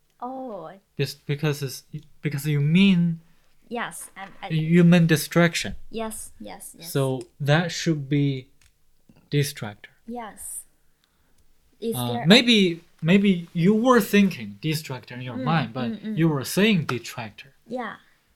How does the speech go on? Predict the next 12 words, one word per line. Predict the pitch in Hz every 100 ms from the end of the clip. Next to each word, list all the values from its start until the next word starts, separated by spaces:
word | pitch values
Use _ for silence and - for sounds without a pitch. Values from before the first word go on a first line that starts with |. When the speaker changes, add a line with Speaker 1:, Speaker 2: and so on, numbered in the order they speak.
| _ _ _ _
Speaker 2:
So | _ - 120
that's | 131 135
why | 139 135
we | 135
need | 143 143
to | 135
re-listen | 120 135 147 147 117
to | 104
this. | 101 - - _
And, | 127 139
Speaker 1:
Yes. | 139
Speaker 2:
uh, | 135 131 127